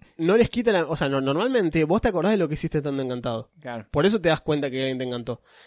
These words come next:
Speaker 1: Acá, una, no te das cuenta, y dos, adicionalmente, cuando el hechizo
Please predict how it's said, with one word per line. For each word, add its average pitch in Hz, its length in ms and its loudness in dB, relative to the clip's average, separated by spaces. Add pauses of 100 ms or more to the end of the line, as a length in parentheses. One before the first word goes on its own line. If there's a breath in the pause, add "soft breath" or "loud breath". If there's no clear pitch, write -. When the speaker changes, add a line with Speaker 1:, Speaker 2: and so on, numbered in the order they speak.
(160 soft breath)
Speaker 1:
Acá, 247 440 0 (460)
una, 285 420 4
no 170 220 4
te 175 80 2
das 156 80 2
cuenta, 147 380 0 (120)
y 185 140 -2
dos, 233 400 2 (920)
adicionalmente, 180 920 0
cuando 151 240 -2
el 165 60 -2
hechizo 254 260 -4